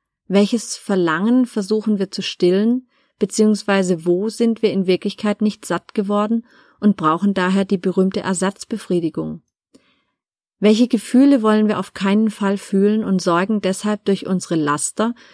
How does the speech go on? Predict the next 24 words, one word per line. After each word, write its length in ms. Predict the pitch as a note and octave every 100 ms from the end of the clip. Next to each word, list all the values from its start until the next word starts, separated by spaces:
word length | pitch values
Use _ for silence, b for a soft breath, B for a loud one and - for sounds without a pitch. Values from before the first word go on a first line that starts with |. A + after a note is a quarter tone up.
| b
für 200 | _ G#3 - _
alternative 840 | - F3+ G3+ G3+ G3 - B3 B3+
Gefühle? 600 | - F3+ - E3 D#3 F3 - _ _ _ _ _ _ _ _
Viele 340 | - B3 C4+
der 180 | A#3+ A3
oben 220 | G3 G#3+
genannten 520 | G#3 G3 F3+ F3+ F#3+
Dinge 220 | F#3 F#3 F3+
sind 160 | F#3
nämlich 260 | F3+ F#3 -
vergleichbar 760 | G3 G3 D#3 D#3 - A3 A3 -
mit 180 | G3+ F#3+
sogenannten 640 | F#3+ F#3+ G3 G3 G3 G#3+
Übersprungshandlungen, 1300 | - G#3 A3+ - A3 G#3 - G3 F#3 F#3+ G3 G#3 G#3+ b b b b _ _ -
die 100 | G#3+
uns 180 | G#3
Tierbesitzer 800 | - G#3+ F#3+ F#3 F#3 G3 - G3+
auch 140 | - -
ohne 280 | - G3+ A3
Psychologiestudium 1080 | - G3 G3+ F#3 - F#3+ - G3 F#3 G3 G3+
ja 100 | F#3
gut 260 | F3 D#3+
vertraut 520 | - G3 F3 F3 F3+
sind. 380 | - D3+ - -